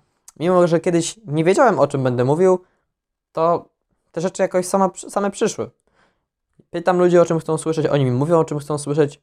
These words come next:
a ja im to nagrywam, dzielę się swoją wiedzą. I tak naprawdę, e, od takiego rozpisania odcinków przez kupienie taniego mikrofonu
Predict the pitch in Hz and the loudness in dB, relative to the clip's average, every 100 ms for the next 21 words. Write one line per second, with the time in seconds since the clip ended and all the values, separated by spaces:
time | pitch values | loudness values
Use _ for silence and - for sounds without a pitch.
0 | _ - 170 208 202 180 165 165 160 160 | _ -4 -2 -2 -2 0 2 2 2 0
1 | 143 156 160 160 - 143 139 139 143 139 | 2 2 2 0 -6 -2 0 2 0 0
2 | - _ _ _ _ _ _ _ _ 156 | -6 _ _ _ _ _ _ _ _ -6
3 | 175 165 156 180 160 165 165 - _ - | -2 -2 0 0 4 2 2 -6 _ -8
4 | 135 135 139 - 156 - - _ _ _ | -4 0 0 0 -2 -4 -20 _ _ _
5 | _ _ _ - 160 165 165 170 - 196 | _ _ _ -12 -6 0 2 2 -2 -18
6 | _ 214 208 208 220 208 180 - _ _ | _ -10 -6 -4 0 0 0 -6 _ _
7 | - 170 170 - - 175 185 175 170 156 | -8 -6 -6 -12 -10 -6 -2 0 0 -2
8 | _ - 170 180 175 160 147 151 175 185 | _ -8 -2 0 0 0 -2 0 0 0